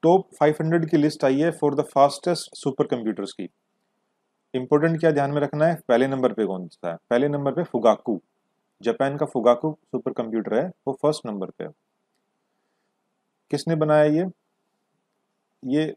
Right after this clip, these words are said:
Limpec benchmark पर ही आधारित है Fugaku सुपर कंप्यूटर। इसकी speed कितनी है? चार सौ बयालीस petaflops,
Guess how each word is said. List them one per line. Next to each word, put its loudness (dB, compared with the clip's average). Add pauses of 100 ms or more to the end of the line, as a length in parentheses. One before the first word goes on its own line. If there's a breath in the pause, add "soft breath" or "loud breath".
Limpec 0
benchmark -2
पर 0
ही 2
आधारित 0
है -4
Fugaku -2
सुपर -4
कंप्यूटर। -6
इसकी -4
speed 0
कितनी -4
है? -8 (360)
चार 6
सौ -4
बयालीस 0
petaflops, -4